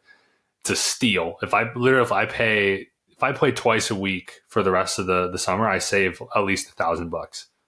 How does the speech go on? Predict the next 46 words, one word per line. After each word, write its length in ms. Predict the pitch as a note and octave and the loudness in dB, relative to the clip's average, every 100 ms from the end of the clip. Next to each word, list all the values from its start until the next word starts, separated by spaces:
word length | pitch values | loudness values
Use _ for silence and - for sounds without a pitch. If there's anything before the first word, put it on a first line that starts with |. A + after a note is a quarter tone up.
| _ _ | _ _
on 180 | G2 F2 | -2 -2
this 140 | D#2+ | -4
membership, 560 | - E2 E2 - D#2+ - | -8 -10 -10 -12 -12 -8
which 140 | F2+ | -6
is, 120 | F#2 G2 | -6 -4
I 60 | |
mean, 140 | G2 F2+ | -4 -4
it's 100 | G2 | -4
a 60 | |
no-brainer. 640 | F#2 E2+ E2+ E2+ E2+ E2 D#2+ | -6 -6 -6 -6 -8 -12 -14
And 100 | D#2+ | -8
so 300 | - F#2 F2 - - - | -2 -2 -2 -10 -20 -6
I've 80 | A2 | -2
been 100 | G#2 | 0
trying 180 | A2+ G2+ | -2 -2
to 40 | |
schedule 320 | - G2+ F#2+ | -2 -2 -2
two 160 | - G2+ | -2 -4
to 80 | F2+ | -4
three 160 | F#2+ | -2
rounds 280 | F2 F2 F2 | -2 -2 -4
a 60 | E2 | -6
week. 300 | E2+ G2+ _ - - - | -8 -10 _ -20 -20 -2
But 100 | A2 | 0
yeah, 120 | F#2 | 2
I, 320 | F#2 G#2+ - - | 2 0 -2 -8
big 220 | A2 A2+ A2+ | -2 0 2
on 160 | G#2+ | 2
the 180 | G2+ F#2+ | 4 2
hybrids. 500 | F#2 F#2 F#2 F#2+ F2 | 2 2 2 0 0
This 160 | G#2 - | -2 -2
course 360 | - B2+ A#2 | 2 2 2
has, 600 | - A2+ G#2 G2+ F#2+ - - - - - | 0 0 2 2 0 -4 -12 -20 -20 -8
it's 120 | - | 0
a 40 | A#2 | 2
mix 400 | G2+ A#2+ A#2 - | 2 0 0 2
of, 480 | A#2 G2+ F#2+ - - - - | 4 4 0 -6 -12 -8 -2
I 120 | A#2 | 0
only 200 | C3 C3 | 2 2
have 140 | A#2+ | 0
to 100 | A#2 | -2
take 220 | - A#2 - | -2 -2 0
my 140 | G2 | -2
driver 500 | F2 F2+ F#2 F#2 F#2+ | 0 2 2 2 2
out 300 | F2+ F2 F2+ | 2 2 0
on, 460 | F2+ F2+ F2 E2+ | 0 0 0 -2